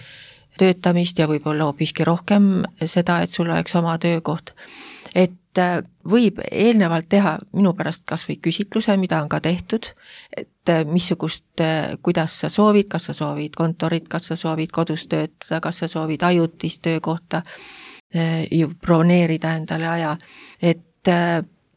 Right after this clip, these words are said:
elu ei ole nagu nii paindumatu,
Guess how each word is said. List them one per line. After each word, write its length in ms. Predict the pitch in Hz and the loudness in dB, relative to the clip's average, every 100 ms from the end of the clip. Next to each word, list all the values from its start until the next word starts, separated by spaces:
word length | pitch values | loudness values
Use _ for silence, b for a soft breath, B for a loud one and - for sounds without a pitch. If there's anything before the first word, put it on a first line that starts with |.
| _ - | _ 2
elu 240 | 262 294 | 6 6
ei 120 | 180 | 6
ole 220 | 202 247 170 | 4 4 2
nagu 600 | 143 - 165 165 160 - - | 0 -2 0 2 0 0 4
nii 420 | 208 220 180 160 - | 6 8 6 2 2
paindumatu, 760 | 269 262 156 143 - _ - | 4 4 2 -2 -6 _ -12